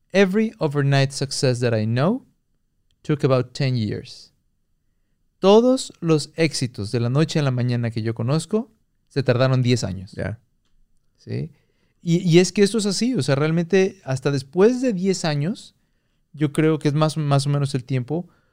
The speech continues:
Speaker 1: puedes, y si, y si durante esos diez años te enfocaste en implementar sistemas dentro de tu empresa, no, no, no necesariamente sistemas de cómputo, sino procesos, sistemas, este, mm, contratar a la gente adecuada, que no dependa tu negocio necesariamente de ti,
Speaker 2: Ya.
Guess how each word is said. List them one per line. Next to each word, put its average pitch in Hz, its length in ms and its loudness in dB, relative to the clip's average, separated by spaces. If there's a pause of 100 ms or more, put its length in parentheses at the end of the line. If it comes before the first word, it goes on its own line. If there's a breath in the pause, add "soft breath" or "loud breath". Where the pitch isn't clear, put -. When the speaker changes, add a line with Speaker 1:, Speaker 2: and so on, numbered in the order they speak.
(200 soft breath)
Speaker 1:
puedes, 202 560 4
y 165 320 0
si, 160 260 2
y 175 240 4
si 147 240 2
durante 139 340 2
esos 180 180 0
diez 170 200 -2
años 160 240 0
te 147 80 -4
enfocaste 135 720 -4
en 123 100 -2
implementar 120 520 -4
sistemas 160 640 0
dentro 120 240 -2
de 113 60 -2
tu 113 100 -8
empresa, 104 520 -4 (420)
no, 170 120 2
no, 190 120 2
no 190 60 2
necesariamente 185 680 -2
sistemas 143 320 -2
de 135 100 0
cómputo, 135 280 -2
sino 110 240 -2
procesos, 135 640 0
sistemas, 123 720 -2 (480)
este, 107 840 0
mm, 101 340 -2 (720)
contratar 135 460 2
a - 20 4
la 156 80 4
gente 151 240 0
adecuada, 127 540 0
que 123 120 -6
no 131 140 0
dependa 147 360 -6
tu 139 120 -10
negocio 123 340 -6
necesariamente 123 560 -4
de 107 140 -2
ti, 131 360 0
Speaker 2:
Ya. - 200 -14